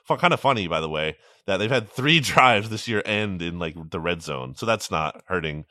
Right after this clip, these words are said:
or that's not helping their red zone stat. That's not the only thing keeping it down. But certainly when you have three times where you're not even actually trying to score, uh, that takes the number down. But I wanted to say, you know, big picture view, Eagles offense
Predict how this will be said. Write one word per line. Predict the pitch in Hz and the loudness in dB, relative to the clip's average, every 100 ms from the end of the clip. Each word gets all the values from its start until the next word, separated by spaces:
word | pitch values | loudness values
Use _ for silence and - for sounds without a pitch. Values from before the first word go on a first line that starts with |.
| _ | _
or | 120 | 6
that's | 170 165 | 6 6
not | 117 | 2
helping | 90 135 80 73 87 | 2 0 -2 -4 -4
their | 82 | -4
red | 82 76 | -4 -4
zone | 76 76 | -6 -6
stat. | - 73 - | -4 -4 -2
That's | 87 | -4
not | 92 78 | -4 -6
the | 85 80 | -6 -8
only | 76 | -8
thing | 80 71 | -10 -12
keeping | 87 78 71 | -10 -10 -12
it | - _ - | -14 _ -6
down. | 78 69 73 | -4 -4 -8
But | 73 | -8
certainly | - - 80 | -8 -8 -8
when | 73 78 | -8 -8
you | |
have | 76 | -10
three | - 80 | -10 -10
times | 80 76 78 | -8 -8 -8
where | |
you're | 73 | -8
not | 78 76 | -6 -8
even | 65 69 - - | -10 -18 -20 -10
actually | - 87 - 80 80 | -4 -4 -4 -6 -6
trying | - 82 76 | -4 -4 -4
to | 73 | -8
score, | - 95 78 76 _ - _ | -8 -4 -4 -6 _ -20 _
uh, | - 69 69 | -8 -6 -6
that | 73 71 | -6 -8
takes | - 78 | -10 -14
the | - | -10
number | 76 73 78 | -8 -8 -6
down. | 78 78 85 | -4 -4 2
But | 123 107 _ _ - - | 2 2 _ _ -14 -4
I | 90 | -2
wanted | 85 104 92 | 0 -2 -4
to | 95 92 87 78 - _ _ | -4 0 0 -2 -10 _ _
say, | - 101 90 | -2 0 0
you | 95 | 0
know, | 85 | -2
big | - 131 | -2 -4
picture | 131 113 - | -4 -6 -8
view, | 90 156 151 113 110 _ _ _ _ _ _ _ _ _ _ - | -2 2 2 2 -2 _ _ _ _ _ _ _ _ _ _ -4
Eagles | 143 139 | 0 4
offense | 131 139 117 104 101 - - | 6 4 2 0 -2 -8 -10